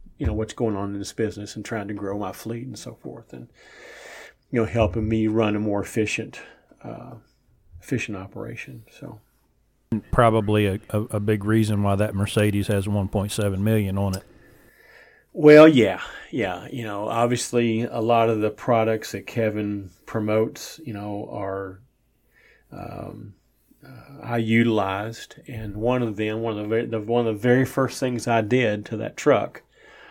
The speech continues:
Speaker 1: was I put the bypass filter system on it. We call it the O P S, oil purification system, and, um, and for those that don't know, it's basically takes, um,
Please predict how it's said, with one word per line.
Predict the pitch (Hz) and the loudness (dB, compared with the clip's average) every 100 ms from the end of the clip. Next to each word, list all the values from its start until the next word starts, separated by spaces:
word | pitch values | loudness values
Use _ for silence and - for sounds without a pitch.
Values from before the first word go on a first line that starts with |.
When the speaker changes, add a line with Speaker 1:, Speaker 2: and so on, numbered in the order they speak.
| - | -10
Speaker 1:
was | - 110 | -2 0
I | 113 104 | 2 0
put | - 120 120 120 120 | 0 2 2 2 -4
the | 110 104 | -2 0
bypass | 104 113 120 - 110 - | 4 4 4 -2 -6 -2
filter | 135 123 113 | 2 2 0
system | - 117 - 113 | -8 -10 -10 -12
on | 98 104 | -10 -8
it. | |
We | 127 | -8
call | 120 123 110 | -6 -2 -2
it | |
the | 123 123 | -2 -2
O | 117 | -4
P | - 117 | -4 -2
S, | 117 113 - - - - - - | 0 -2 -6 -12 -14 -20 -20 -16
oil | 135 123 | -12 -10
purification | - 131 - - 127 - | -4 -4 -4 -2 -2 -2
system, | 113 113 - 143 143 - - - - - - - - | -8 -8 -6 -6 -6 -10 -16 -16 -20 -20 -14 -6 -4
and, | - 120 107 113 | 0 2 4 4
um, | 107 104 104 107 104 98 - _ - _ | 4 4 2 0 -6 -10 -20 _ -20 _
and | 120 120 113 113 | -6 -4 -4 -6
for | - 120 | 2 4
those | 113 117 | 6 4
that | 107 | 0
don't | 117 127 | 0 0
know, | 110 104 110 | -2 -2 -2
it's | 110 - | -4 -4
basically | 117 110 - 113 113 | 0 0 0 -4 -4
takes, | 107 117 110 - - | -2 -2 -4 -6 -8
um, | - 110 107 104 - | -6 -4 -4 -6 -8